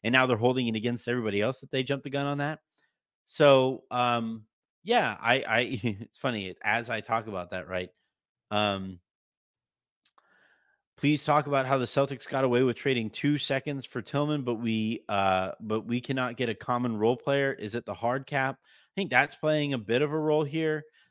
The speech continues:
Um, it, to the points that I was making earlier, the Lakers traded Jaden McDaniels for Dennis,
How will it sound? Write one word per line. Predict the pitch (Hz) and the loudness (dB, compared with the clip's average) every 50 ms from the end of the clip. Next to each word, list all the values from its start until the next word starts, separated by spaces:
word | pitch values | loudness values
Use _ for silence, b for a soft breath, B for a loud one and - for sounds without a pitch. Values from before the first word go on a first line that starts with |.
| b b b - | b b b -4
Um, | 107 110 110 110 104 101 98 95 87 - _ _ - | -2 -2 0 0 -2 -2 -4 -8 -12 -16 _ _ -12
it, | 131 135 - - - | -12 -12 -12 -6 -4
to | 135 135 | -2 -2
the | 123 120 | -2 -4
points | - - 147 147 135 - - - | -2 -2 -2 -2 -2 -6 -8 -4
that | 135 127 120 | 0 2 2
I | 120 | 2
was | 120 110 | 0 -2
making | 117 131 127 104 117 113 | -2 -4 -4 -4 -4 -2
earlier, | 127 151 160 160 156 156 156 151 | 0 0 0 0 0 -2 -2 -2
the | 131 120 117 113 | -2 -4 -2 0
Lakers | 113 120 131 131 - 135 117 - | 2 2 2 2 -2 -4 -6 -6
traded | - - 131 135 135 135 120 107 | -6 -4 -4 -2 -2 -4 -2 -2
Jaden | 117 120 131 135 135 127 113 | -2 -2 0 -2 -4 -4 -4
McDaniels | 98 - - 113 120 135 147 147 147 151 151 147 - | -4 -4 -4 -2 -2 -2 -2 -2 -4 -4 -6 -8 -10
for | - 110 | -10 -12
Dennis, | 104 92 117 123 139 147 143 139 - | -6 -4 -4 -2 -2 -2 -4 -6 -10